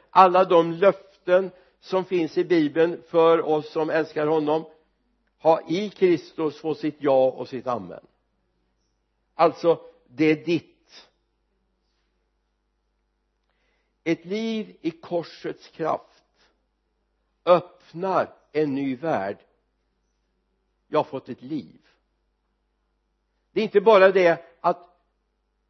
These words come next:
"Okej, Jesus, var så snäll och ge mig det som finns." Utan du har rätt att säga: "Far,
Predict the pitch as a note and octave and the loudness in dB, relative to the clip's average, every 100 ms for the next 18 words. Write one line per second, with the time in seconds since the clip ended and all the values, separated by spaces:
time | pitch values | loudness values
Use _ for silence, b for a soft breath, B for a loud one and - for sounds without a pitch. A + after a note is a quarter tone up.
0 | _ D3+ - F#3 D#3+ B2 G2 _ D3+ B2+ | _ -20 -8 -2 -2 -2 -12 _ -8 -8
1 | - B2+ - _ _ _ _ _ _ _ | -10 -18 -18 _ _ _ _ _ _ _
2 | _ _ - C#3 - B2 B2 A2+ A#2 A#2 | _ _ -12 -12 -12 -14 -10 -10 -10 -12
3 | A#2 B2 B2+ G#2+ G2 F2+ _ _ A#2 G#2+ | -10 -10 -10 -10 -10 -12 _ _ -8 -8
4 | F#2+ _ _ _ A2 A2 C#3 G2+ _ _ | -8 _ _ _ -18 -16 -16 -16 _ _
5 | _ _ _ _ _ D#3+ D3+ D3+ B2+ B2+ | _ _ _ _ _ -18 -12 -12 -10 -12
6 | B2 G2 - - G2+ E2 _ _ _ _ | -14 -18 -20 -20 -20 -20 _ _ _ _
7 | _ D3 C3+ C3 | _ -6 -4 -4